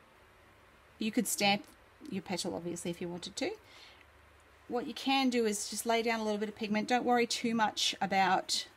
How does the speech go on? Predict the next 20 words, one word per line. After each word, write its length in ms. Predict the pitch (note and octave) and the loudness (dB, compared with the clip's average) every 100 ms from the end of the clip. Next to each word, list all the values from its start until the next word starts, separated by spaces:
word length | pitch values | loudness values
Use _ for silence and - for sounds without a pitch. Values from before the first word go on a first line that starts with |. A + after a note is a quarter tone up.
| - - - - - | -20 -20 -20 -12 0
being 240 | G#3 F#3 | 2 2
tidy 500 | - G3 G3 B3+ G4+ | 0 4 4 6 2
because 280 | A3+ - G3+ | 0 0 4
that's 200 | G3+ - | 4 4
going 240 | G3+ F#3+ F#3 | 4 4 4
to 340 | - F#3 F3+ - - - - - | 2 0 -2 -8 -20 -20 -20 -8
become 580 | - G3 - F#3+ F#3 F3 - | -4 -2 4 4 6 2 -2
a 100 | F#3 | -4
water, 400 | F3 F#3+ G3 F#3+ - - | 0 4 6 4 -2 -8
uh, 160 | F3+ F3 | -4 -4
paint 500 | - A3 E4+ B4 - - - - - | 2 4 4 2 -6 -8 -20 -20 -2
when 160 | G3 | 2
we 100 | F#3+ | 2
apply 400 | F#3 - F3+ F3+ | 2 2 4 6
just 220 | F3 F3 F3 | 4 -2 -4
a 40 | |
little 220 | E3+ E3+ | -2 -2
bit 100 | E3+ | -2
of 140 | E3+ E3 | -2 -4
water. 340 | D#3 E3+ - | -8 -8 -10